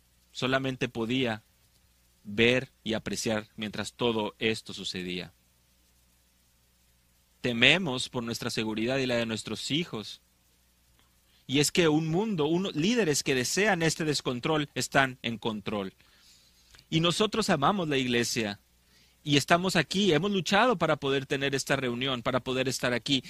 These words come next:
Y Dios ha sido y ha mostrado su gracia para con nosotros. Pero sabemos que la persecución va a aumentar en contra de la verdad. Y toda nuestra generación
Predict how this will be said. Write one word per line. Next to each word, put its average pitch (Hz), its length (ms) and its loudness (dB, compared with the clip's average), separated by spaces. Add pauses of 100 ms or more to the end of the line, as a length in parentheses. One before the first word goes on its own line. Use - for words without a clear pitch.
(120)
Y 135 100 2
Dios 165 300 2
ha 156 80 0
sido 165 440 0
y 143 120 0
ha 143 60 2
mostrado 151 420 0
su 135 160 -4
gracia 123 400 0
para 110 180 -4
con 107 120 -8
nosotros. 98 600 -10 (1080)
Pero 147 180 4
sabemos 170 800 4
que 156 160 6
la 147 180 4
persecución 139 960 0
va 135 60 8
a - 20 8
aumentar 139 560 0 (360)
en 117 140 -2
contra 123 360 -4
de 110 40 0
la 104 140 -2
verdad. 98 360 -6 (960)
Y 131 140 0
toda 175 400 2
nuestra 147 420 0
generación 151 920 4